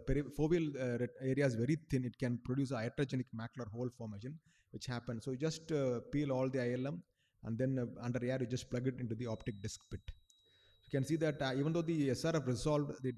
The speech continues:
it produces a secondary macular hole. So nowadays, what we do is more of a,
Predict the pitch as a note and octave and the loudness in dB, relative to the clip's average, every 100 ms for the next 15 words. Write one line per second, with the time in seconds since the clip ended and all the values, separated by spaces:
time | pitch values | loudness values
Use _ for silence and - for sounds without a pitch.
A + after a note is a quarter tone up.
0 | - B2+ - C3+ C3 C3 B2 C#3 C#3+ C#3 | -6 -6 0 2 2 -2 -2 -2 -2 -2
1 | C3 B2 A2+ A#2 B2 G#2 B2+ C#3+ B2+ C3 | -4 -4 -6 -2 0 0 0 -2 -2 0
2 | D#3+ E3+ C#3 C#3 D#3 C#3+ D3 B2 B2 C3+ | 2 2 2 0 0 0 0 0 -2 -2
3 | C3+ - F#3+ | -4 -4 -10